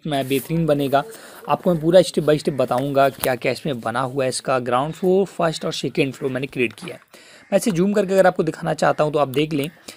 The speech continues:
इसका जूम करके आप प्रॉपर तरीके से बहुत ही बेहतरीन प्लान आपको देखने को मिलेगा।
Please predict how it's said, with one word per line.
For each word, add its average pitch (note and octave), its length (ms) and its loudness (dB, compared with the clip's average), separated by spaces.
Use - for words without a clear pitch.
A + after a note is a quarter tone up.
इसका F#3 160 0
जूम E3+ 260 2
करके F#3 260 0
आप F3 140 2
प्रॉपर F#3 280 0
तरीके D#3 380 -4
से D#3 200 -6
बहुत C3 280 -8
ही D3 60 -4
बेहतरीन C3+ 440 -6
प्लान C3+ 220 -2
आपको C3 240 -2
देखने B2 280 -4
को C3+ 60 -6
मिलेगा। B2 320 -4